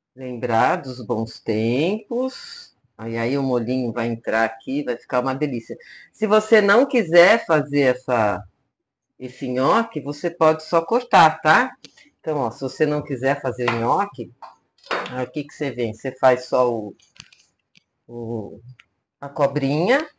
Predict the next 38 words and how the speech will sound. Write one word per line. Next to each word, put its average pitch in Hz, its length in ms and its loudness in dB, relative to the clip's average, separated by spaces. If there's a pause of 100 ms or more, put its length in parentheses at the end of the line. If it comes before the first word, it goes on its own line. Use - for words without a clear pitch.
(560)
e - 100 -12
corta. 247 520 2 (880)
Ó, 151 160 -12
corta 165 440 -2
assim 180 480 -4
e 262 80 -10
cozinha, 190 500 -2 (300)
tá? 262 340 0 (540)
A 175 120 -12
gente 185 380 -6
gosta 165 420 2
de 156 120 -8
fazer 156 400 -2
o 151 40 -4
nhoque 160 460 -2
porque 196 420 -6
o 190 80 0
molho 196 400 -2
pega 196 300 4
lá 208 160 2
dentro, 180 460 -2
né? 214 320 0 (540)
E 175 60 -8
fica 170 360 -2
mais 165 280 2
gostoso, 156 600 -6 (260)
tá? 233 340 0 (480)
Então, 220 200 2
ó, 170 120 6
a 135 80 4
gente 170 320 -2
vai 156 180 4
ficar 156 360 4
aqui 131 480 -2
relembrando 143 560 0
os 127 120 -10
bons 127 320 -6
tempos. 196 840 -4